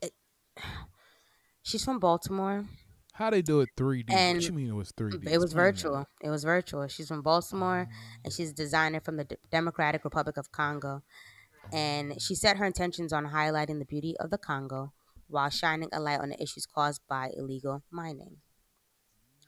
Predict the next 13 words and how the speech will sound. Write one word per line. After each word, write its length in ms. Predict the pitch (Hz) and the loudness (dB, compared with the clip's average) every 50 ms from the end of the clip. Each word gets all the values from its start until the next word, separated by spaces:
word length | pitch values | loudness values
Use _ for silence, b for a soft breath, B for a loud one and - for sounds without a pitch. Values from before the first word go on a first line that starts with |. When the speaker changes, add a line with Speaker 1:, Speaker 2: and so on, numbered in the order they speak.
| _ 151 | _ -12
Speaker 1:
Okay? 340 | 143 139 - 151 143 143 147 - b b b b b b b b b b | -12 -8 -4 -2 -2 -2 -2 -6 b b b b b b b b b b
So 680 | - - - - - 165 156 147 143 143 143 143 - - _ _ _ _ _ _ _ _ - _ _ _ _ _ _ | -12 -10 -10 -6 -2 0 0 2 2 0 0 -4 -8 -12 _ _ _ _ _ _ _ _ -20 _ _ _ _ _ _
these, 520 | 214 220 247 262 254 233 - - - - _ _ _ _ _ _ _ | -4 -2 -2 -2 -2 -4 -8 -10 -14 -18 _ _ _ _ _ _ _
her 500 | - - - - 208 233 247 262 269 254 - | -18 -16 -8 -2 0 2 4 4 4 2 -2
clothing 600 | - - - 175 180 196 208 202 214 220 226 226 220 | -8 -4 -2 0 0 0 0 -2 -4 -4 -4 -4 -4
line 520 | 220 220 220 220 226 233 233 233 233 240 - _ _ _ _ _ _ _ _ _ _ _ _ _ _ _ _ _ | -4 -4 -6 -6 -6 -6 -8 -8 -10 -14 -18 _ _ _ _ _ _ _ _ _ _ _ _ _ _ _ _ _
is 580 | 160 151 151 147 143 139 135 - - - - - _ _ | -4 -4 -4 -4 -6 -8 -10 -10 -12 -14 -14 -16 _ _
worth 680 | - 143 139 160 170 160 160 165 - - - - - - _ _ _ _ _ _ _ _ _ _ _ | -20 -6 0 2 2 2 2 0 -4 -10 -10 -10 -16 -20 _ _ _ _ _ _ _ _ _ _ _
as 160 | - 160 147 | -6 -6 -6
much 280 | 147 156 151 151 - - - | -4 -4 -4 -4 -4 -8 -10
as 300 | 147 143 139 131 - - | -8 -8 -8 -10 -10 -12
it 120 | 151 139 - | -12 -14 -14
costs. 640 | - - - 135 131 127 - - - - - - - | -14 -10 -8 -6 -6 -6 -8 -10 -16 -18 -18 -18 -20